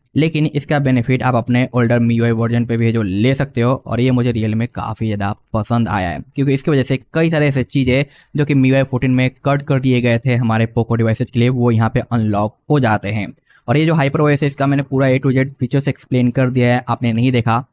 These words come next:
तो चेक कर लेना, क्योंकि काफ़ी कुछ चीज़ें यहाँ पे है जो ऐड करी गई है। और अभी नेक्स्ट वीडियो जल्दी आपको मिलने वाला है यहाँ पे जो कि हमारा मीवाई फ़ोर्टीन पोको और साथ साथ हाइपर ओ एस पोको के बीच का कंपैरिजन कि side by side दोनों में क्या कुछ डिफरेंट देखने को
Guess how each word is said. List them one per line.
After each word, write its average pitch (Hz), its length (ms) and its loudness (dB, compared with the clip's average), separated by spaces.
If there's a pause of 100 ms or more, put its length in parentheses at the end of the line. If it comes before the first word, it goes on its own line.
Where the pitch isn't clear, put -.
तो 117 100 -4
चेक - 260 -4
कर 135 60 0
लेना, 120 260 2 (320)
क्योंकि 165 160 2
काफ़ी 143 300 -2
कुछ 147 180 -2
चीज़ें 143 160 0
यहाँ 120 180 2
पे 120 80 0
है 120 80 2
जो 123 180 2
ऐड 113 280 2 (140)
करी 139 200 2
गई 113 120 0
है। 98 220 -6 (240)
और 127 60 2
अभी 147 180 2
नेक्स्ट 156 280 0
वीडियो 151 240 2
जल्दी 127 300 0
आपको 131 200 0
मिलने 123 360 4
वाला 120 240 4
है 117 340 0
यहाँ 117 340 0
पे 113 140 2
जो 117 140 0
कि 123 200 0
हमारा 113 360 2
मीवाई 117 380 2
फ़ोर्टीन 151 580 0
पोको 135 520 0 (220)
और 120 160 2
साथ 120 140 -2
साथ 123 240 -2
हाइपर 120 340 0
ओ 120 120 2
एस 123 160 -2 (100)
पोको 120 280 0 (160)
के 131 80 0
बीच 117 220 0
का 127 120 0
कंपैरिजन 123 600 0 (220)
कि 143 80 -2
side 151 260 0
by 151 100 0
side 143 200 0
दोनों 123 220 0
में 131 120 0
क्या 117 180 0
कुछ 123 220 -4
डिफरेंट 117 380 -2
देखने 113 240 -2
को 123 220 -2